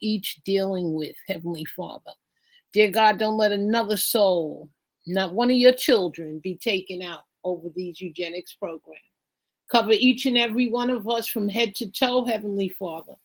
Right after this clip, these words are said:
like you've done and like you've continued, like you, like you have done and like you continue to do. And we thank you, Heavenly Father. We praise you for another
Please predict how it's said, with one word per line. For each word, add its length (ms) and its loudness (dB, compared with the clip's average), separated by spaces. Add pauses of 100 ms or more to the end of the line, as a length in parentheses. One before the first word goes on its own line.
(520)
like 240 2
you've 180 0
done 340 4
and 140 -2
like 260 -4
you've 200 -4
continued, 680 0
like 240 -2
you, 220 -4 (140)
like 320 -4
you 160 4
have 200 4
done 280 0
and 100 -2
like 260 -4
you 300 -2
continue 640 -4
to 140 -12
do. 380 -4 (600)
And 140 0
we 180 4
thank 340 0
you, 120 -2
Heavenly 420 -4
Father. 400 -8
We 320 -2
praise 380 2
you 120 -2
for 200 -2
another 340 -2